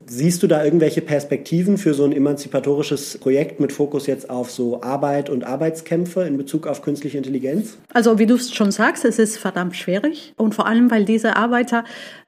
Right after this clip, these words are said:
Speaker 2: also wirklich so überall auf die Welt sitzen, wie du sagst, sie sitzen auch zu Hause. Es ist nicht wie die Uber-Fahrer oder andere Plattformarbeiter, Arbeitende,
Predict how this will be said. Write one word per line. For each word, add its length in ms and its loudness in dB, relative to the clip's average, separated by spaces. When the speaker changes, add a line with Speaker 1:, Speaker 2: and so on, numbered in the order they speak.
Speaker 2:
also 420 2
wirklich 340 0
so 340 4
überall 440 0
auf 160 -2
die 160 -4
Welt 200 2
sitzen, 440 2
wie 80 0
du 100 2
sagst, 320 -4
sie 140 -2
sitzen 360 -4
auch 240 -2
zu 300 -2
Hause. 480 0
Es 160 -2
ist 160 -2
nicht 280 0
wie 200 0
die 440 -2
Uber-Fahrer 960 2
oder 220 -2
andere 340 2
Plattformarbeiter, 1200 -2
Arbeitende, 720 0